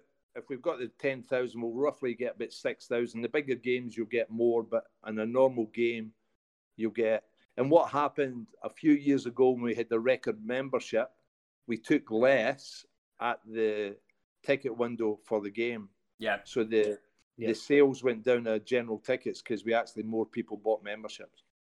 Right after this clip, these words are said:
Speaker 2: Yeah.
Speaker 3: Yeah. Um, in regards to, obviously, the owners and,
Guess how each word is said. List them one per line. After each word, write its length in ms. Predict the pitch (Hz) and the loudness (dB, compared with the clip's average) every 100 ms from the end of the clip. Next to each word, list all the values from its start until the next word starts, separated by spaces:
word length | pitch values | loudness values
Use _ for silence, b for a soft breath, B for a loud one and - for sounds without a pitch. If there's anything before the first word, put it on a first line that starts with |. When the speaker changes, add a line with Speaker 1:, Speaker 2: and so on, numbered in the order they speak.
| - | -6
Speaker 2:
Yeah. 160 | 113 - - | -4 -4 -8
Speaker 3:
Yeah. 180 | 117 95 - - _ _ _ - | -10 -10 -12 -20 _ _ _ -2
Um, 480 | 143 143 147 151 156 _ - | 6 8 8 6 0 _ -2
in 120 | 208 | 0
regards 340 | 214 185 170 - | 4 6 4 4
to, 80 | |
obviously, 560 | 156 143 - 160 147 135 | 0 0 -6 -2 -2 -2
the 120 | 127 | -2
owners 360 | 123 143 143 127 | 0 2 0 -2
and, 140 | 135 | -4